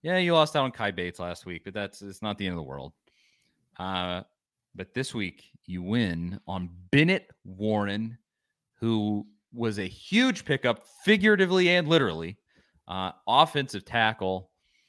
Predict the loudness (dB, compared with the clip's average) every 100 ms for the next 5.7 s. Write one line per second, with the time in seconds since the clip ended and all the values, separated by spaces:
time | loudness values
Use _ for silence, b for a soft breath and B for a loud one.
0 | _ _ -20 -16 0 4 4 4 4 6
1 | 6 4 -2 -10 -14 -12 -6 -2 0 -2
2 | -4 -6 -6 -4 -4 -4 -4 -4 -6 -12
3 | -6 -4 -4 -6 _ _ _ _ _ _
4 | _ -2 -2 0 0 -2 2 6 6 6
5 | 0 -4 0 0 0 -4